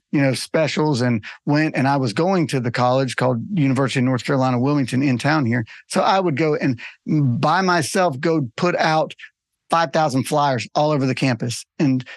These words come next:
so then generate a college night from that and create the specials and do whatever. And then I would have the, you know,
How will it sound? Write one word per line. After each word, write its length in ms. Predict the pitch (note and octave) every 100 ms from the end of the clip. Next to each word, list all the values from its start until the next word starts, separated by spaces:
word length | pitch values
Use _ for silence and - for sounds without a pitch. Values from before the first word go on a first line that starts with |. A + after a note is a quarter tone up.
| -
so 120 | -
then 360 | C#3 E3 D#3+ A2+
generate 720 | A#2+ F3 F3+ D3 C#3 C#3+ - - - -
a 80 | B2+
college 500 | - G#3+ A#3+ D#3 A#2+
night 300 | C3+ C#3+ -
from 300 | - G#3+ F#3
that 180 | C#3 E3+
and 80 |
create 340 | - D#3+ E3+ -
the 60 |
specials 480 | C3+ - E3+ - C#3+
and 100 | C#3+
do 100 | D#3+
whatever. 380 | D3+ D#3 D3 C3 - - -
And 200 | - D#3
then 180 | F3 E3+
I 140 | D#3+ D#3+
would 140 | D3
have 220 | C#3+ D#3+
the, 220 | D3 C#3 A2 - _
you 80 | E3
know, 240 | C#3+ C3+